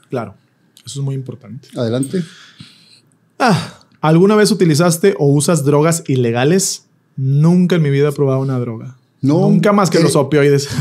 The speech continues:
Speaker 2: y eso es recetado,
Speaker 1: <laughs> Y es
Speaker 2: sí, por el
Speaker 1: recetado, pero nunca, nunca he usado ninguna droga. Te digo que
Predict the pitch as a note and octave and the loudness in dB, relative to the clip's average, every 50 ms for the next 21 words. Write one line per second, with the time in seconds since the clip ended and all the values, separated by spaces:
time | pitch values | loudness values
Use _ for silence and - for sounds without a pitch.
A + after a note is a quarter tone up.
0 | B2+ F3+ E3+ D#3 D3+ D#3 E3 D#3+ D#3+ D3+ C3 C#3 C3+ - C#3+ D3+ E3 F3+ F#3+ F3+ | 0 2 2 2 4 4 4 2 2 2 2 0 0 0 2 2 4 4 4 4
1 | F#3 E3+ G3 G3 - F3 C3 B2+ A#2+ D#3+ D#3+ D#3+ D3+ - - D#3+ D3 D3 D3 D3+ | 4 4 2 2 4 4 2 2 2 2 2 2 0 0 0 2 2 2 2 2
2 | D#3 E3 F3+ F#3+ F#3+ F3 G3+ F#3+ F3 E3 D#3 D#3 D#3+ D#3+ F#3 F3 E3 D#3 C#3 - | 2 2 2 2 2 0 0 -2 0 0 0 0 0 0 0 0 0 0 0 0
3 | D3+ D3 D3+ D3+ C#3+ C#3 C#3 D3 C#3+ C#3 C3+ C3 C3+ D3 C#3+ C#3+ C#3 D3 C#3 C#3 | 0 0 0 0 0 0 0 0 0 2 2 2 0 0 0 0 0 0 0 0
4 | D3+ C3+ A2 - | 0 0 -2 -2